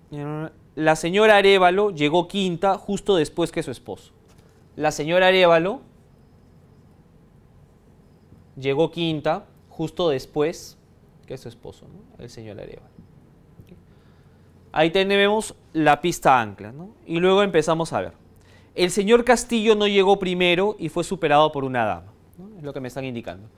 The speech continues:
El señor Castillo no llegó primero. El señor Castillo no está acá. ¿Ok?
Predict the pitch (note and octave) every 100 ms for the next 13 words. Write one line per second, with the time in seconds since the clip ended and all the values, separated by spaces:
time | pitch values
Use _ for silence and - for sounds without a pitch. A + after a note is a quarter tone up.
0 | - _ - D3+ D#3 F3 F#3+ G3+ G#3+ G#3
1 | G3 G3 F3+ F3 E3 D#3 A#2+ A#2 E3 E3
2 | F#3 F#3 F#3 F3 E3+ D#3 C#3+ - _ _
3 | _ _ _ _ _ _ _ _ _ _
4 | _ - D3